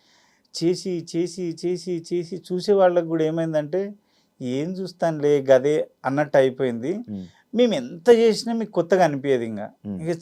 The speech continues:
Speaker 1: చాలా అంటే పదమూడు, పద్నాలుగు రేటింగ్ వచ్చేది
Speaker 2: ఉమ్.
Speaker 1: ఈ ఇంత తక్కువ రేటింగ్కి వచ్చింది అంటే,
Speaker 2: ఉమ్.
Speaker 1: ఇంకోటి ఏంటంటే అప్పుడు Insta లేదు, Facebook లేదు,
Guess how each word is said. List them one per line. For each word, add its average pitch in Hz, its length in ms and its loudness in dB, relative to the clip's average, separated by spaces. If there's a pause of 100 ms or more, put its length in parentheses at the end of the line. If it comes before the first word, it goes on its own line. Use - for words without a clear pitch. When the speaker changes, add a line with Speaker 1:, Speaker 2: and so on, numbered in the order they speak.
Speaker 1:
చాలా 156 440 4
అంటే 180 480 2 (680)
పదమూడు, 170 500 2
పద్నాలుగు 147 720 0
రేటింగ్ 139 380 -2
వచ్చేది 170 840 0
Speaker 2:
ఉమ్. 98 140 -10 (560)
Speaker 1:
ఈ 175 160 2
ఇంత 160 260 -2
తక్కువ 170 440 -2
రేటింగ్కి 185 400 2
వచ్చింది 170 540 -2
అంటే, 139 560 0
Speaker 2:
ఉమ్. - 120 -14 (200)
Speaker 1:
ఇంకోటి 180 280 4
ఏంటంటే 170 320 2
అప్పుడు 143 180 0
Insta 139 400 4
లేదు, 135 420 2
Facebook 139 420 -2
లేదు, 139 560 -2